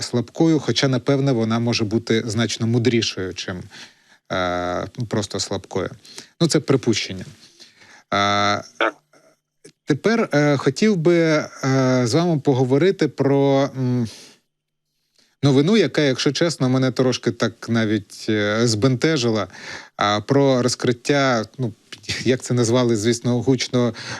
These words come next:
Speaker 1: а, мережі, угорської мережі шпигунів в Україні на Закарпатті.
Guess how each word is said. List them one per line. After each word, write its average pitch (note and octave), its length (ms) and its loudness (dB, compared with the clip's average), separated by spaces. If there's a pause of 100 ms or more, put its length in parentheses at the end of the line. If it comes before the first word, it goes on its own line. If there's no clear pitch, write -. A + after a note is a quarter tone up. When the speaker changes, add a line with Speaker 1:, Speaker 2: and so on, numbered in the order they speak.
Speaker 1:
а, G#2+ 240 0
мережі, C3 540 2
угорської C3 720 0
мережі B2 720 2
шпигунів D#3 540 0
в A#2+ 100 0
Україні A2+ 460 0
на A2 120 -2
Закарпатті. G#2 760 -4